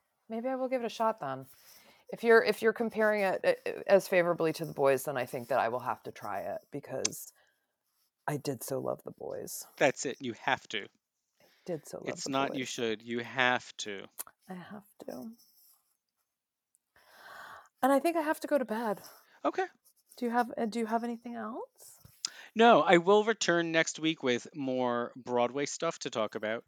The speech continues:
Speaker 2: uh, and probably other, some, some other T V stuff to, to drop in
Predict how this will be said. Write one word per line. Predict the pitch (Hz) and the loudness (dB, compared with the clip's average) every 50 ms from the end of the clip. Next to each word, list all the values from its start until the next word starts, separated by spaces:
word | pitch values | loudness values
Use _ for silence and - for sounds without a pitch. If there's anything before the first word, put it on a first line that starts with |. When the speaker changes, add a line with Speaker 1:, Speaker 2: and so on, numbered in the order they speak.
| _ - - - - - - _ - | _ -20 -20 -20 -20 -20 -20 _ 4
Speaker 2:
uh, | 120 120 117 113 113 117 117 120 - | 6 8 8 10 8 8 6 6 4
and | 156 165 165 - | 2 -2 -4 2
probably | - 185 180 185 180 160 156 143 | 2 2 2 2 0 -2 0 2
other, | 135 131 127 127 123 | 2 2 2 0 -4
some, | - - 135 120 117 117 117 - - 139 127 | -4 -6 -8 -8 -8 -8 -12 -12 -12 -12 -12
some | 117 - 147 127 | -6 -6 -4 -2
other | 127 120 117 110 117 _ - | -2 -2 -2 -4 -6 _ -10
T | - - 135 120 | -10 -10 -10 -10
V | 123 120 117 | -10 -8 -8
stuff | - - - 110 110 - - - | -8 -4 -2 -4 -4 -4 -8 -12
to, | - 127 120 113 113 113 110 - - - | -8 -4 -4 -2 -2 -4 -6 -8 -10 -12
to | 135 - - 127 | -10 -10 -12 -12
drop | 123 - 120 113 113 - 127 | -8 -2 0 0 0 0 -4
in | 120 117 113 117 117 | -8 -8 -8 -10 -14